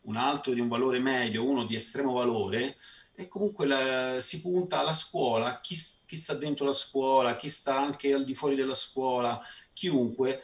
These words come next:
punta a prendere e a portare dentro la scuola quello dal valore misero.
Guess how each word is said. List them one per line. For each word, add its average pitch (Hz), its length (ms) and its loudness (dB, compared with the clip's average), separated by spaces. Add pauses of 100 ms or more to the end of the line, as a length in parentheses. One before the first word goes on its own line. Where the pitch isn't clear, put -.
(240)
punta 208 340 0
a 185 40 -2
prendere 202 880 2
e - 80 -4
a 160 60 -2
portare 160 380 0
dentro 170 240 2
la 190 60 6
scuola 202 320 2
quello 180 260 6
dal 156 140 2
valore 147 320 0
misero. 101 640 -2